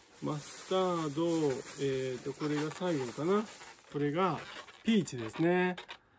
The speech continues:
はい、できました。えー、カラフルなケロちゃん。ケロちゃん？あ、カエルですね。ケロちゃんですね。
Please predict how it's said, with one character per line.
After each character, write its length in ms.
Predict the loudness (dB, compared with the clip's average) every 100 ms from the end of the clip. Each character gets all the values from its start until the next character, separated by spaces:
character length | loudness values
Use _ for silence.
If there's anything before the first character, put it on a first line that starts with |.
| _ _
は 160 | 0
い、 80 | 0
で 220 | -4 -6 0
き 120 | 2
ま 160 | 2
し 80 | 2
た。 500 | 2 4 6 4 0 -8 -16 -4
え 2250 | -2 0 0 0 -2 -2 -4 -4 -4 -4 -4 -4 -4 -4 -4 -4 -4 -4 -4 -4 -4 -2 -4
ー、 140 | -6 0
カ 80 | 4
ラ 120 | 6
フ 120 | 6
ル 100 | 6
な 240 | 6 6
ケ 160 | 8 8
ロ 120 | 8
ち 100 | 4
ゃ 60 | 0
ん。 140 | -2 -10 -12 -12 -10 -16 -16 _ _ -20 -20 -20 -14 -4
ケ 160 | 8
ロ 120 | 8
ち 120 | 8 0
ゃ 40 |
ん？ 140 | -6 -12 0
あ、 180 | 2 4
カ 180 | 6
エ 60 | 12
ル 80 | 12
で 60 |
す 80 | 12
ね。 140 | 4 4
ケ 120 | 4
ロ 80 | 4
ち 100 | -2
ゃ 20 |
ん 100 | -4
で 80 | -4
す 80 |
ね。 200 | -2 -2